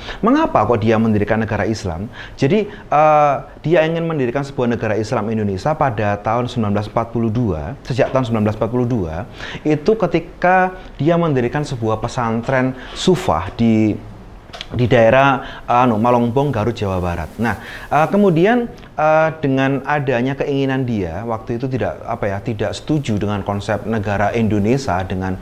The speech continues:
eh, asas Pancasilanya, maka Kartosuwiryo, eh,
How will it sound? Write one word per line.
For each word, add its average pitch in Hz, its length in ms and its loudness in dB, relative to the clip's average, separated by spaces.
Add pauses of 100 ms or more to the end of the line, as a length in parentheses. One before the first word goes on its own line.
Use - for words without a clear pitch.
(320)
eh, 98 320 0
asas - 400 -2
Pancasilanya, 107 960 2 (320)
maka 117 160 2
Kartosuwiryo, 143 960 2 (240)
eh, 135 480 4